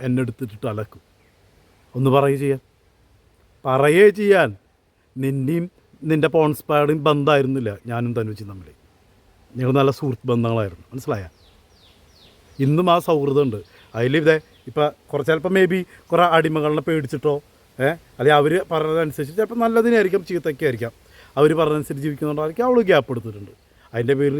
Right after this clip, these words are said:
ഞാൻ അവളെ ഒന്നും പറയാൻ പോയിട്ടില്ല, അവൾ എന്നെ ഒന്നും പറയാൻ വന്നിട്ടില്ല, അത് പറയുകയും ചെയ്യില്ല. കാരണം എന്താണെന്ന് പറഞ്ഞാൽ ഞാൻ എന്താണെന്നുള്ളത് അവൾക്കറിയാം.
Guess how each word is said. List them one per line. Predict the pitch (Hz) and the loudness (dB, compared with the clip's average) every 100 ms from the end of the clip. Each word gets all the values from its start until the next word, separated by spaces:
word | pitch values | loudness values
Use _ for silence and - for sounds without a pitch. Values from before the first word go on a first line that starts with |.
| 147 | -2
ഞാൻ | 135 | -2
അവളെ | 143 131 139 | -2 -2 -2
ഒന്നും | 135 147 | -4 -6
പറയാൻ | 139 143 | -6 -8
പോയിട്ടില്ല, | 165 170 196 - _ _ _ _ _ 113 | -10 -12 -14 -14 _ _ _ _ _ 0
അവൾ | 131 139 | 2 4
എന്നെ | 131 147 | 2 0
ഒന്നും | 147 170 | -2 -2
പറയാൻ | 170 185 | -2 -2
വന്നിട്ടില്ല, | 202 208 202 120 - - _ - | -2 -4 -4 -6 -10 -20 _ -10
അത് | 139 | 0
പറയുകയും | 143 147 185 226 | 4 4 4 4
ചെയ്യില്ല. | 240 104 92 - _ _ - | 2 0 -6 -18 _ _ -4
കാരണം | 131 147 156 | -2 0 0
എന്താണെന്ന് | 127 127 113 107 | -2 -2 -4 -6
പറഞ്ഞാൽ | 110 139 _ _ _ 135 127 | -8 -10 _ _ _ -6 2
ഞാൻ | 160 247 254 _ _ 175 | 6 4 2 _ _ -12
എന്താണെന്നുള്ളത് | 143 131 127 123 123 | -8 -6 -4 -4 -4
അവൾക്കറിയാം. | 104 - 92 76 | -6 -10 -16 -18